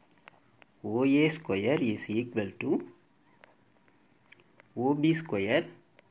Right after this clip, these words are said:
பிளஸ் ஏ பி ஸ்கொயர். ஓகேவா? நம்மளுக்கு தேவையானது ஏ பி தான் தேவைப்படுது. அதனால இந்த ஏ பி ஸ்கொயரை லெஃப்டில் கொண்டு வாங்க. ஏ பி ஸ்கொயர் is equal to O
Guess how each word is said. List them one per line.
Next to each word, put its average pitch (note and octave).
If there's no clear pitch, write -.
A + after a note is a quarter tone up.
பிளஸ் F#3+
ஏ C3
பி C#3
ஸ்கொயர். -
ஓகேவா? A#2+
நம்மளுக்கு C3+
தேவையானது D#3
ஏ E3
பி D#3
தான் D#3
தேவைப்படுது. B2
அதனால B2+
இந்த A#2+
ஏ D#3
பி E3
ஸ்கொயரை C#3
லெஃப்டில் A#2+
கொண்டு G#2
வாங்க. G2+
ஏ B2+
பி C#3+
ஸ்கொயர் A#2
is G2+
equal A2
to D#3
O B2